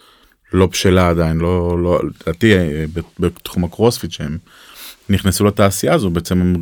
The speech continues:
אנשים עוד לא ידעו בכלל מה זה ומי זה. אז בטח שלא היו מערכות תומכות.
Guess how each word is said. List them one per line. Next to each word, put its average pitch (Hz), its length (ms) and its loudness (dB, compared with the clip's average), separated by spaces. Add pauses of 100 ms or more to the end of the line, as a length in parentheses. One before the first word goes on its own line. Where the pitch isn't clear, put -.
אנשים 90 260 0
עוד 107 120 4
לא 117 120 8
ידעו 120 180 4
בכלל 123 240 0
מה 90 260 0
זה 82 160 -4
ומי 87 260 0
זה. 80 120 -8 (440)
אז 92 80 0
בטח 104 140 2
שלא 101 180 2
היו 98 100 6
מערכות 90 440 0
תומכות. 87 520 0